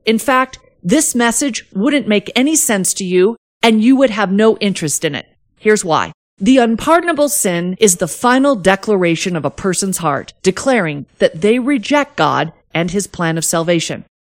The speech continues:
If you keep rejecting the offer of Jesus to save you from your sins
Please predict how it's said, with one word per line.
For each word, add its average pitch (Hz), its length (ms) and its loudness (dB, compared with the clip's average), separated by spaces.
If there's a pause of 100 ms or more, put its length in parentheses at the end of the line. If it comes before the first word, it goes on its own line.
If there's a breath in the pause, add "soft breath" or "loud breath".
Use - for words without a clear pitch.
(140)
If 214 160 4
you 311 140 6
keep 330 320 -2
rejecting 214 580 0
the 220 160 2
offer 175 300 0
of 180 120 -4
Jesus 160 440 -4
to 170 100 -2
save 185 300 0
you 233 100 0
from 220 220 -2
your 247 100 0
sins 156 460 -4